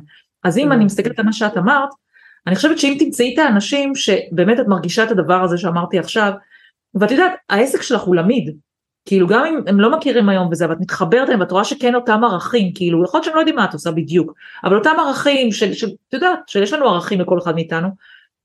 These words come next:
Speaker 1: אז זה לגמרי win, win situation, כאילו, ואז הוא ילמד את הדברים, כלומר, דווקא המקצוענות, תלוי באיזה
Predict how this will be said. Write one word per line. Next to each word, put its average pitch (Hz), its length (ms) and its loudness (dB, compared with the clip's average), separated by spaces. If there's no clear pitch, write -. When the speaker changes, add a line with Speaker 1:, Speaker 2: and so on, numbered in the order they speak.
Speaker 1:
אז 185 180 0
זה 185 140 2
לגמרי 233 460 2
win, 196 40 2
win 180 340 0
situation, 170 560 -2
כאילו, 175 180 -2
ואז 302 180 2
הוא 370 60 6
ילמד 339 240 2
את 349 40 -4
הדברים, 185 440 0
כלומר, 190 240 0
דווקא 294 280 0
המקצוענות, 311 760 -2
תלוי 294 260 4
באיזה 311 200 2